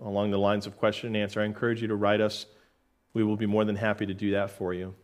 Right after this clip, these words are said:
But please pray for one another. For those on the internet and those here tonight, pray for one another. It's a very important part of this armor that we have. I pray for you, that you would be encouraged and that you'd be properly motivated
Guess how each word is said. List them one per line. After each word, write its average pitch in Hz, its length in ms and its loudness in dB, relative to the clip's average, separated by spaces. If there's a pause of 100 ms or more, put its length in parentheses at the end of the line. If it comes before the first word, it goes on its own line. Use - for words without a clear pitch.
(180)
But - 160 -8
please 151 240 4
pray 117 220 4
for 107 160 -2
one 95 140 -2
another. 90 320 -4
For - 120 -8
those 107 240 4
on 120 140 2
the 113 80 0
internet 120 320 -2
and 113 100 -6
those 101 240 -2
here 104 220 -2
tonight, 95 400 -6 (500)
pray 135 160 8
for 131 220 2
one 131 140 4
another. 95 280 2
It's 95 140 -4
a - 20 0
very 110 340 2
important 113 500 -4
part 101 220 2
of 92 80 -4
this 98 200 -6
armor 98 300 0
that 95 160 -6
we 98 100 -8
have. 92 340 -10 (880)
I 120 140 6
pray 120 320 2
for 110 160 -8
you, 98 380 -2 (400)
that 143 160 -14
you 110 120 -6
would 110 140 -2
be 113 100 -2
encouraged 131 720 0 (540)
and 113 120 -8
that 110 60 -4
you'd 127 160 -2
be 120 80 -2
properly 117 460 0
motivated 98 640 0